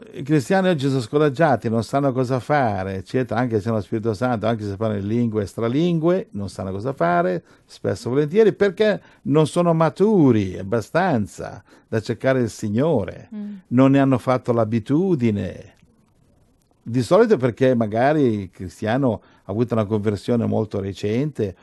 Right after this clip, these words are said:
Speaker 1: oppure provengono da chiese che non hanno insegnato loro ad ascoltare,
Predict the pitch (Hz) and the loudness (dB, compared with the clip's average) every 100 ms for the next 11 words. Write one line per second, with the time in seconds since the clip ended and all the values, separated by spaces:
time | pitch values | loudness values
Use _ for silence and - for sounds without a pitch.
0 | - - 208 196 214 262 240 185 160 180 | -6 2 2 4 2 2 2 2 2 2
1 | 180 151 147 - - 175 185 190 175 202 | 2 2 2 0 2 4 4 4 2 0
2 | 220 - _ _ _ _ _ - 147 160 | -2 -8 _ _ _ _ _ 2 4 4
3 | 165 190 185 151 139 131 - 147 160 156 | 4 2 2 4 2 2 -2 -2 -2 -2
4 | 185 196 151 131 127 151 185 _ _ _ | -2 2 4 4 2 0 -4 _ _ _
5 | _ _ - 127 139 - 160 151 123 107 | _ _ 0 4 4 4 0 2 0 0
6 | 101 101 117 | -4 -6 -8